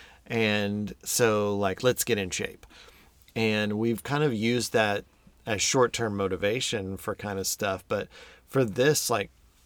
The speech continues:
to travel, we really told ourselves we wanna be the best versions of ourselves that we can be.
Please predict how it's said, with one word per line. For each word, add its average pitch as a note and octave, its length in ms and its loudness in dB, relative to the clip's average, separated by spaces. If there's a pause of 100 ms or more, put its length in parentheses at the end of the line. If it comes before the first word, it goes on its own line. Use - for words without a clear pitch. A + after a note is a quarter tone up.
(240)
to A2+ 120 0
travel, A2 920 4
we A#2+ 220 -2
really C3 420 2
told A#2+ 260 2
ourselves G#2 840 0 (520)
we A#2+ 100 0
wanna D3 240 4
be A#2+ 180 0
the A2 120 4
best - 360 -4
versions G2 400 -4
of F#2+ 80 -2
ourselves F2+ 520 -4
that G2+ 120 -6
we F#2+ 100 -8
can F#2 200 -10
be. C3 460 -4